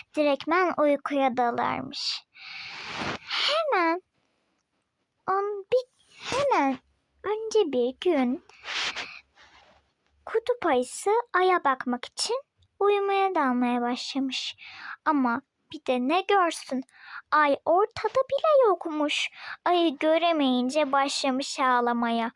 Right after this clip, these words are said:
"Ben uyuyamayacağım o zaman." demiş. Aa, uyumuş. Ne çabuk. Neyse.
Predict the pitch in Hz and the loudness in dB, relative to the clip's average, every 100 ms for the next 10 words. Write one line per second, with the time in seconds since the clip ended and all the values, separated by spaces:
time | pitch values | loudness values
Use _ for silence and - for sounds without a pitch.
0 | - - - _ 311 269 269 294 - 370 | -12 -18 -18 _ -4 0 0 -2 0 2
1 | 392 440 480 554 554 508 440 392 339 302 | 2 2 2 2 2 2 2 4 2 2
2 | 285 262 247 233 226 _ _ - 247 240 | 0 0 0 -2 -4 _ _ -10 -4 -2
3 | 226 226 247 - - _ _ _ _ _ | -2 -2 -4 -6 -8 _ _ _ _ _
4 | _ _ _ _ _ _ _ _ _ _ | _ _ _ _ _ _ _ _ _ _
5 | _ _ _ - 330 349 349 311 - _ | _ _ _ -6 -4 -4 -6 -10 -16 _
6 | _ _ _ _ _ - _ _ _ _ | _ _ _ _ _ -20 _ _ _ _
7 | - 330 349 359 359 349 - - _ - | -8 -6 -4 -4 -6 -8 -10 -12 _ -4
8 | 302 302 - 415 - 359 - _ _ _ | -2 -2 -4 -6 -4 -8 -8 _ _ _
9 | - - _ _ _ _ _ _ _ _ | -20 -20 _ _ _ _ _ _ _ _
10 | _ _ _ _ _ _ _ _ _ _ | _ _ _ _ _ _ _ _ _ _
11 | _ _ _ _ _ _ _ _ _ _ | _ _ _ _ _ _ _ _ _ _
12 | - - _ _ _ _ _ _ _ - | -20 -20 _ _ _ _ _ _ _ -6
13 | 311 403 - - 349 | -4 -4 -8 -8 -8